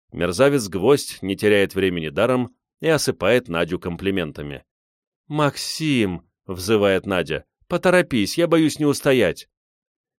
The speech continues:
Я приподнимаю чрезвычайно довольного собой гвоздя за шиворот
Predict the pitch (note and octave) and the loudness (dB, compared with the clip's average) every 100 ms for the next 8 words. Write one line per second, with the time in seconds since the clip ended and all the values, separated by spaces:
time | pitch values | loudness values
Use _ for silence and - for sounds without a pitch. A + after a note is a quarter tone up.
0 | - F#2+ D3+ D3+ D3 A#2+ A#2+ B2 B2+ A2 | -2 2 2 2 0 2 2 2 2 0
1 | A2 G2+ G#2 - G#2+ G#2 F2+ F#2+ G2 F#2+ | -2 -2 -2 2 2 2 0 0 2 0
2 | F#2 F2+ G2+ F2 E2+ E2 F2 D#2+ E2+ D2+ | -2 -2 -2 -2 -2 0 -2 0 -4 -2
3 | D2+ C#3 C#3+ C#3+ C3+ | -4 -2 2 2 0